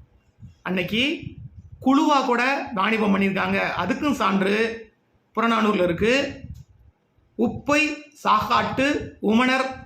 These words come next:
காட்ட", அங்கே உமணர் உப்பு விற்கிறவங்க சொல்லப்பட்டிருக்கு. அடுத்து அகநானூறுல ஒரு குறிப்பு பார்க்கலாம், வாணிபத்தை குழுவா செஞ்சவங்களுக்கு என்ன பேர் இருக்குன்னு,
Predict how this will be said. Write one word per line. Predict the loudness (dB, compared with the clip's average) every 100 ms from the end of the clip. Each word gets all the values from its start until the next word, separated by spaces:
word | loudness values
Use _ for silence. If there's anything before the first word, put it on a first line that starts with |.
| -20 -20 _ _
காட்ட", | -4 -4 -2 -4 -4 -6 -12 _ _ -20 -18 -20 _ _ _
அங்கே | -6 0
உமணர் | 2 4 2 0 -4 -6
உப்பு | -6 -2
விற்கிறவங்க | -2 0 -2 -2
சொல்லப்பட்டிருக்கு. | -2 -2 -2 -2 -2 -2 -2 -8 -18 -20 -20 -20 _ _ -20 -20 -18 -20 -18 -18 -10
அடுத்து | -4 -2 0 -2 -2 -4 -10 -20 _ _ _ _ _ _ _ -20 -20 -20 -20 _ _ _ _ -20 -16 -6
அகநானூறுல | -2 2 2 4 4
ஒரு | 2
குறிப்பு | 2 0 0
பார்க்கலாம், | -2 2 2 0 -2 -12 -20 -20 -16 -16 -10 -2
வாணிபத்தை | 2 2 0 0 0 -2 -4 -10 -20 _ _ _ -12 -2
குழுவா | 2 2 2
செஞ்சவங்களுக்கு | 2 2 2 2
என்ன | 2 2
பேர் | 2 0
இருக்குன்னு, | 0 -2 -2 -2 -4